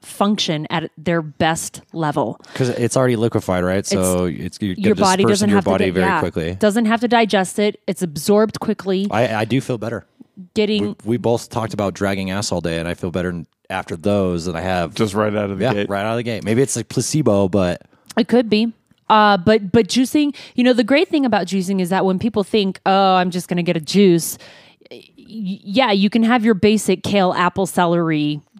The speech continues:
Speaker 1: carrot, ginger, but then you can also add stuff to it. Um, I did a cocktail, which juicing is now becoming popular in cocktails. I did a cocktail quite a few years ago where it had pineapple juice and fennel in it.
Speaker 2: Mm.
Speaker 1: And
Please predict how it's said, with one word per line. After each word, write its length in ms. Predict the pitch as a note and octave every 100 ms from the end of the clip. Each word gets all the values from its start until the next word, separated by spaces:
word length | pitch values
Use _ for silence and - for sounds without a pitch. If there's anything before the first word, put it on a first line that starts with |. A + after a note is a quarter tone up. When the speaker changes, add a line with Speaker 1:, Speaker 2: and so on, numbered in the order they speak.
| -
Speaker 1:
carrot, 400 | F#3 G3 F3 E3+
ginger, 480 | E3 F3 E3+ D#3 D3 - -
but 120 | A#3
then 160 | E4+ G4
you 80 | G4
can 160 | F#4+
also 580 | A#3 A#3 - A3+ G#3+ A3 -
add 220 | A#3+ D#4 C4+
stuff 300 | - E3+ -
to 160 | E3
it. 160 | D3 - - - -
Um, 280 | G3+ G3 G3 -
I 220 | A3 D4+
did 160 | B3+
a 60 | G#3+
cocktail, 760 | - F#4+ - F#3+ D3+ E3+ B3 - _
which 260 | G3+ F#3 -
juicing 400 | A3+ A#3 B3 A3+
is 100 | G#3
now 120 | F#3
becoming 400 | G3 F#3 F3+ E3+
popular 440 | D4 - G3+ E3+
in 120 | D#3+
cocktails. 560 | E3+ D3+ - F3+ A3 - -
I 80 | C4
did 160 | D4
a 40 | C#4
cocktail 600 | C#4 C#4+ A#3+ G3+ G#3 - -
quite 220 | - D4
a 60 | D4+
few 120 | A#3
years 280 | G3+ B3 G3+
ago 340 | D#3+ D3 D#3+ - - - - G3+
where 320 | G#3 G3+ G3
it 160 | G#3
had 240 | F#3 F#3+ -
pineapple 400 | G#3 G#3 A#3 A#3
juice 360 | G#3 C4 - -
and 220 | G3 F3
fennel 540 | - D4+ A#3+ - - _ _
in 100 | F#3
it. 180 | D3+ -
Speaker 2:
Mm. 340 | - B2 B2 F2+ _ _ - -
Speaker 1:
And 540 | G3+ F#3 F3+ F3+ F3+